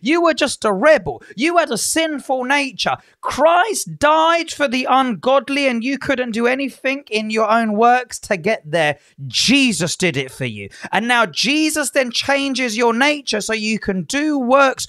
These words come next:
from the right perspective." But this is why this is so alien to people, because this is really an opposite of what people have been taught from when they were a child.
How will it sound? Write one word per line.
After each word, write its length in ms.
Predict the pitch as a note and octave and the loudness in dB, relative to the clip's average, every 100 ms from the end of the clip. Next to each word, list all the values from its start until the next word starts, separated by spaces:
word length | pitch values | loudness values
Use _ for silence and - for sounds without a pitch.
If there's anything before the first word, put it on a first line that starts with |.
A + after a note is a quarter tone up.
| - - | -14 -4
from 160 | A#3+ | 0
the 100 | A3 | 2
right 260 | G3+ G#3+ F3 | 4 4 2
perspective." 520 | F#3+ - A3 C#3 C#3 - - - | -2 -2 -2 -2 -6 -8 -8 -4
But 180 | F3+ | -2
this 260 | G#3 D#4 - | -2 -2 -4
is 160 | B3+ F#3 | -6 -4
why 380 | F#3 A#3 A3+ | 0 2 2
this 240 | E3+ F3 - | 0 -2 -2
is 160 | E3 | -2
so 220 | - F#3+ F3+ | 0 0 0
alien 420 | F#3+ G3 F3 D3 A#2 | 0 0 -2 -4 -4
to 120 | A#2 | -6
people, 440 | - A#2 A2 G#2 - - - | -6 -8 -8 -12 -16 -20 -2
because 420 | E3+ E3+ F#3+ F3 - _ _ _ _ _ - | -2 0 -2 -4 -8 _ _ _ _ _ -2
this 360 | C4+ C#4 - - - | 0 2 0 -2 -2
is 340 | A3 G3 - - | -2 -2 -6 -6
really 580 | D3+ A#3 A#3 D3+ A#2+ - | -2 0 0 0 -2 -4
an 160 | E3+ D#3+ | -4 -2
opposite 680 | - A3 - D3 - G#2 G#2 - | 0 0 0 -4 -4 -4 -6 -2
of 160 | C#3+ | -2
what 280 | D3 E3 - | 0 -2 -2
people 480 | - A3 A#3+ - F#3 | -2 -2 -2 -2 -2
have 120 | D#3+ | -2
been 200 | E3 D3 | -4 -6
taught 560 | - - G#3 A2+ A2 - - | -8 -4 -2 -2 -2 -6 -6
from 180 | C#3+ | -6
when 160 | C#3 C3+ | -4 -2
they 100 | C3 | -2
were 160 | B2 A#2+ | 0 -2
a 60 | |
child. 640 | - D#3+ D3 G#2+ F#2 - | -2 -2 -2 -4 -8 -18